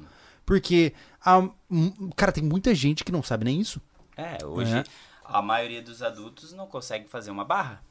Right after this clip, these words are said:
Speaker 2: Teoricamente, se suspender uma vez, todo mundo deveria conseguir, né? Então, tu bota numa barra, pode ser. Às vezes tem caras que é, que tem uma condição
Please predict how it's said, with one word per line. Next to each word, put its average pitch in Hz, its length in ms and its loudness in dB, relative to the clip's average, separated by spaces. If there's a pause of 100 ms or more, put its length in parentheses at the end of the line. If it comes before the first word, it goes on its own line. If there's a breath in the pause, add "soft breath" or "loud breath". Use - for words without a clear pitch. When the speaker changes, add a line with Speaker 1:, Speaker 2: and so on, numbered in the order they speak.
(280)
Speaker 2:
Teoricamente, 113 600 0
se - 180 -4
suspender 120 640 -4
uma 139 160 -4
vez, 117 280 -6
todo 143 220 -8
mundo 143 180 -8
deveria 101 380 -4
conseguir, 135 480 -8
né? 110 200 -10 (520 soft breath)
Então, 101 400 -12 (380)
tu 107 80 -14
bota 101 360 0 (100)
numa 120 280 -4
barra, 113 260 4
pode 131 280 0
ser. - 180 -2
Às 131 220 4
vezes 190 220 -4
tem 151 180 -8
caras 143 260 -2
que - 120 -6
é, 127 80 -4 (120)
que 117 480 -10 (400 loud breath)
tem 131 160 -2
uma 143 180 2
condição 131 680 -2